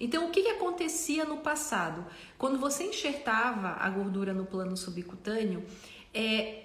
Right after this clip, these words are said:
não há espaço suficiente pra colocar grandes volumes. Então, foram se desenvolvendo tecnologias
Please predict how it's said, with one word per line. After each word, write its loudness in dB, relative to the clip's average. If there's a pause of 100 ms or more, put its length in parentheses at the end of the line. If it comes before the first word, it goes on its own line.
não 6
há 8
espaço 2
suficiente 0
pra 0
colocar 2
grandes 2
volumes. -2 (400)
Então, 2
foram 4
se 2
desenvolvendo 2
tecnologias 0